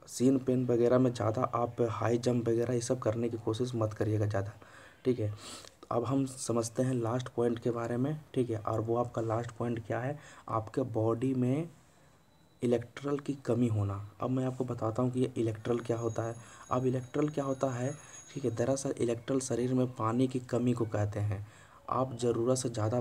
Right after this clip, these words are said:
पानी पीजिए। ठीक है, ज़्यादा पानी का सेवन करिए। ठीक है, जिससे आपको इलेक्ट्रल की कमी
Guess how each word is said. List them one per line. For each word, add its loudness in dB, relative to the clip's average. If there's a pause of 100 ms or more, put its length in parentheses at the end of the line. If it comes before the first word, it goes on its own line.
(100)
पानी 0
पीजिए। 0 (120)
ठीक 4
है, 2
ज़्यादा 2
पानी 2
का -4
सेवन 0
करिए। -2 (420)
ठीक 2
है, 0
जिससे 0
आपको 0
इलेक्ट्रल -2
की -2
कमी 0